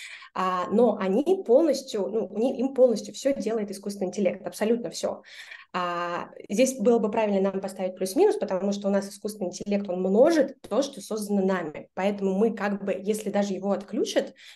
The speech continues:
то у нас остаётся наша дефолтная база заданий, которая, а, ну, придётся, конечно, её ручками делать, но она сама по себе уже несёт ценность.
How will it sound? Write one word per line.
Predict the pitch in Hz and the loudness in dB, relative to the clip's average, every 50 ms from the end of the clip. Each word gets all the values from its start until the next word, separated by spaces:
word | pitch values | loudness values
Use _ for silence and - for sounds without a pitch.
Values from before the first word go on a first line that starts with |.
| - | -6
то | - 202 | -2 0
у | 190 | 0
нас | 208 226 262 294 285 | 0 2 0 0 0
остаётся | 262 - - 196 220 247 - 214 | -2 -2 0 0 0 0 0 0
наша | 196 214 208 - 170 | 0 0 0 -2 -6
дефолтная | 160 196 208 - 247 233 233 - 185 175 | -6 -4 2 2 2 2 2 -2 -6 -6
база | 170 190 185 175 | -4 -4 -6 -6
заданий, | 170 170 180 196 202 277 359 381 294 - - - - - - | -8 -10 -6 -2 0 2 2 2 2 0 -4 -8 -18 -20 -14
которая, | - - 196 196 208 240 269 269 240 214 202 190 185 - - - | -10 -8 -4 2 4 6 6 6 6 4 4 2 0 -2 -4 -6
а, | - 185 170 190 185 180 180 185 185 185 185 185 196 190 | -8 -6 -6 -4 -4 -2 -2 0 0 0 0 -2 0 2
ну, | 202 208 214 208 | 0 0 0 0
придётся, | - 208 185 214 202 202 208 | -4 -2 -2 -2 -2 -2 -4
конечно, | - 202 185 185 180 - 185 | -4 -2 -2 -4 -4 -4 -6
её | 180 175 180 | -6 -6 -6
ручками | 196 208 202 - - 202 202 - - 196 - - | -6 -6 -6 -6 -8 -10 -10 -10 -10 -12 -10 -4
делать, | 180 214 320 392 285 - - | 2 2 4 4 4 2 0
но | 208 196 | 0 0
она | 196 220 220 | 0 0 0
сама | 202 - 196 208 196 | -2 -2 0 0 0
по | - - - | -2 -4 -8
себе | - 214 - 262 330 | -8 -4 -2 0 0
уже | 302 220 - 180 233 | 0 0 0 2 2
несёт | 240 196 - - - 202 202 - | 2 2 0 -2 -6 -6 -6 -8
ценность. | - - 180 165 170 - - _ _ | -10 -12 -10 -10 -10 -12 -14 _ _